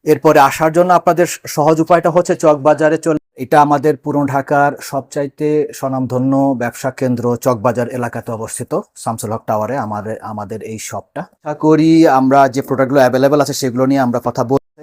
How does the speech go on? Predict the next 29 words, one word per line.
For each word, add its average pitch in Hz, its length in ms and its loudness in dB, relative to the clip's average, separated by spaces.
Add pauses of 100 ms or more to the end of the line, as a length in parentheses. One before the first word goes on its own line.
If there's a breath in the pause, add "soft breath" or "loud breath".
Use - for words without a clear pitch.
(280)
আহ, 110 240 -14
এখন 135 260 -6
আপনারা 135 260 0
অনলাইনে 135 260 0
হয়তো 139 180 -2
দেখবেন 123 400 -4
হিউজ 147 540 0
রাবার 123 360 0
প্রোডাক্টের 127 480 -2 (100)
খুব 160 380 2 (100)
মানে, 107 460 -8 (140)
আহ, 101 340 -6 (340)
ট্রেন্ডিং 156 340 2
চলছে। 110 280 -8 (180)
আমাদের, 120 400 -4
আহ, 113 300 -4 (140)
দেখতে 123 200 -8
পাবেন 123 360 -4
আল 113 180 -4
সাফা 117 380 -6
ট্রেডিং, 131 440 -4 (800)
আমরা 110 420 -8
ম্যানুফ্যাকচারার 113 720 -6 (200)
প্লাস 104 420 -10
ইম্পোর্টও 123 380 -6
করি 107 220 -10
বা-, 123 200 -12
চায়না 104 180 -12
থেকে। 110 260 -14